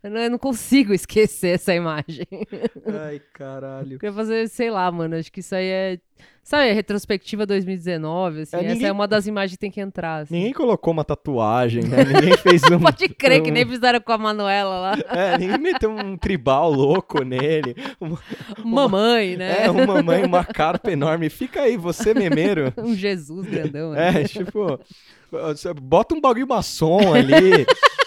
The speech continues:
Speaker 2: É, vê se,
Speaker 1: Pode crer.
Speaker 2: vê se rola.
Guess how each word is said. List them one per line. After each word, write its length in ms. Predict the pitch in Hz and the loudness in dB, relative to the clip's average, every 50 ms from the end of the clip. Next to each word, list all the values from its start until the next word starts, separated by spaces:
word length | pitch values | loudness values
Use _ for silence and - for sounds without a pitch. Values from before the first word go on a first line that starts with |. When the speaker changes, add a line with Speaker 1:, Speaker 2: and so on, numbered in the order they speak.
| - 508 - - - | -2 -4 -8 -4 -2
Speaker 2:
É, 200 | - - - - 143 - - - - 339 - _ - - - 240 233 220 - 139 | 0 2 4 4 4 2 -2 -8 -10 -10 -10 _ -12 -14 -12 -12 -14 -16 -16 -4
vê 200 | 147 156 185 - | 0 2 2 2
se, 140 | - - - - | 0 -4 -14 -16
Speaker 1:
Pode 60 | 208 - | -16 -16
crer. 440 | - - 226 _ _ - 254 254 240 - | -16 -18 -20 _ _ -18 -16 -16 -14 -6
Speaker 2:
vê 160 | 135 143 165 | -2 -2 -2
se 180 | 180 - - 294 | 0 -2 -2 -2
rola. 440 | 196 147 143 147 151 151 139 123 | 0 0 2 2 2 0 0 -2